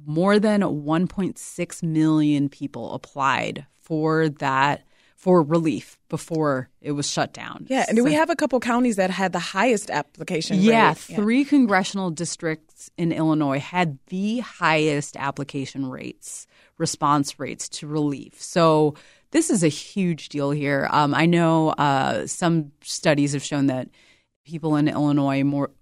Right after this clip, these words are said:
Speaker 1: owe more than sixty billion dollars in student debt. So a lot of people are now back on the hook for payments, right? Because interest will start accruing again on federal student loans in September, and payments, the first payments will be due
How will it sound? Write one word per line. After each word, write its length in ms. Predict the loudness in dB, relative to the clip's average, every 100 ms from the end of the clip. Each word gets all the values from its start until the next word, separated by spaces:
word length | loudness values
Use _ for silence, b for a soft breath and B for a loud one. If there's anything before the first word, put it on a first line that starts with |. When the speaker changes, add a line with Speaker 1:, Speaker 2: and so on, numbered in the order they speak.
| _
Speaker 1:
owe 200 | 2 4
more 260 | 4 4 2
than 180 | 2 0
sixty 560 | -4 -8 -10 -10 -12
billion 560 | -8 -4 0 2 2 0
dollars 480 | -2 -6 -8 -12 -12
in 100 | -12
student 480 | -12 -14 -14 -14 -10
debt. 280 | -10 -10 B B B B B
So 340 | 0 4 4
a 40 | 4
lot 540 | 4 6 6 4 2
of 240 | -2 -4 -2
people 560 | -2 2 4 6 4 4
are 380 | 4 4 2 -4 -14 _ _
now 480 | 0 2 4 4 2
back 420 | 0 0 0 0
on 140 | 0 0
the 80 | 0
hook 260 | -4 -8
for 160 | -8 -10
payments, 600 | -4 -2 -2 -2 -6 -4
right? 180 | -2 -2
Because 480 | -2 0 0 -4 B B B 0
interest 400 | 2 2 -2 -2
will 100 | -2
start 300 | 0 0 0
accruing 480 | -4 0 4 4
again 320 | 4 2 0 0
on 160 | 0
federal 320 | -2 -2 -2
student 340 | -4 -4 -2 -2
loans 360 | 0 0 -2
in 180 | -4 -6
September, 720 | -4 -10 -12 -10 -6 -4 -4
and 220 | -2 -6 -6
payments, 580 | -2 2 2 0 -4
the 100 | -12
first 240 | -6 -6 -4
payments 380 | -2 -2 -2 -6
will 80 |
be 220 | -4 -4 -4
due 520 | -6 0 2 0